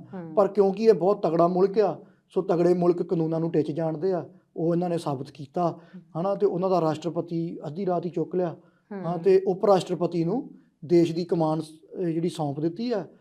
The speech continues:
Speaker 2: ਆਰਜੀ ਤੌਰ ਤੇ,
Speaker 1: ਹੂੰ।
Speaker 2: ਤੇ ਉਹਨੂੰ ਇਹ ਕਿਹਾ ਗਿਆ ਵੀ ਸਾਡੇ ਹਿਸਾਬ ਨਾਲ ਚੱਲ, ਡੀਲਾਂ ਸਾਰੀਆਂ ਸਾਡੇ ਹਿਸਾਬ ਨਾਲ ਕਰ, ਕੰਮ ਸਾਡੇ ਹਿਸਾਬ ਨਾਲ ਕਰ, ਤੇ ਨਹੀਂ ਤੇ ਤੇਰਾ ਵੀ ਹਾਲ ਇਹੀ ਹੋਊਗਾ,
Speaker 1: ਹੂੰ।
Speaker 2: ਕਿਉਂਕਿ ਅਸੀਂ ਤੈਨੂੰ ਵੀ ਲੈ ਜਾਵਾਂਗੇ।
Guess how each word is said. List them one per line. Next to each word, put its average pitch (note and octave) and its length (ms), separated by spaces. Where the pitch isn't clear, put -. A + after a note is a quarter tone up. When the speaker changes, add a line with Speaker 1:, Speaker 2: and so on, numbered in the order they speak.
Speaker 2:
ਆਰਜੀ D#3+ 340
ਤੌਰ F3+ 220
ਤੇ, G#3+ 200
Speaker 1:
ਹੂੰ। F3 440
Speaker 2:
ਤੇ G#3 160
ਉਹਨੂੰ F#3+ 260
ਇਹ G3+ 100
ਕਿਹਾ G3 200
ਗਿਆ F#3+ 160
ਵੀ G3 100
ਸਾਡੇ E3+ 240
ਹਿਸਾਬ A3 260
ਨਾਲ E3 140
ਚੱਲ, E3+ 360
ਡੀਲਾਂ F3 300
ਸਾਰੀਆਂ F#3+ 280
ਸਾਡੇ E3+ 200
ਹਿਸਾਬ G#3 240
ਨਾਲ F3+ 140
ਕਰ, F3 300
ਕੰਮ E3+ 220
ਸਾਡੇ E3 220
ਹਿਸਾਬ A3 240
ਨਾਲ E3+ 160
ਕਰ, F3 260
ਤੇ E3 300
ਨਹੀਂ E3 220
ਤੇ F#3 80
ਤੇਰਾ D#3+ 260
ਵੀ F3+ 260
ਹਾਲ E3 480
ਇਹੀ D#3+ 220
ਹੋਊਗਾ, F3 400
Speaker 1:
ਹੂੰ। E3+ 220
Speaker 2:
ਕਿਉਂਕਿ F3+ 260
ਅਸੀਂ E3 140
ਤੈਨੂੰ D#3 220
ਵੀ C#3 60
ਲੈ C3 120
ਜਾਵਾਂਗੇ। A2+ 220